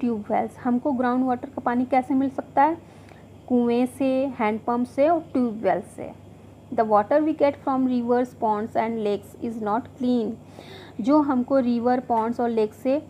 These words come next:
पानी मिलता है वो साफ़ नहीं होता है, मतलब हम उसको पीने में यूज़ नहीं कर सकते। It is not fit for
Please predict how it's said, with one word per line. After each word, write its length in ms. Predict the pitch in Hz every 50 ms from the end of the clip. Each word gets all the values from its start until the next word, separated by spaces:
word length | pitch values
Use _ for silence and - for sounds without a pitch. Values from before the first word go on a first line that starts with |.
| - - - - - -
पानी 240 | - 247 240 240 247
मिलता 320 | 247 240 240 233 220 - 240
है 200 | 226 247 247 240
वो 160 | 240 277 320
साफ़ 540 | 311 - - 247 - 262 320 320 - - 254
नहीं 260 | 233 233 269 262 262
होता 260 | 240 220 214 - 202
है, 120 | - 220
मतलब 320 | 220 240 214 262 302 277 269
हम 100 | 262 247
उसको 200 | 240 - - 330
पीने 340 | 330 - 262 254 240 262 277
में 100 | 294 339
यूज़ 420 | 311 269 247 247 285 277 247 262
नहीं 160 | 226 226 240 240
कर 180 | - 226 226
सकते। 460 | 226 - 185 - - - - 135 - - - - - - - - - - - -
It 120 | 285 254 294
is 180 | 285 247 240 226
not 300 | 214 214 240 240 - -
fit 200 | 254 247 - -
for 160 | - 262 302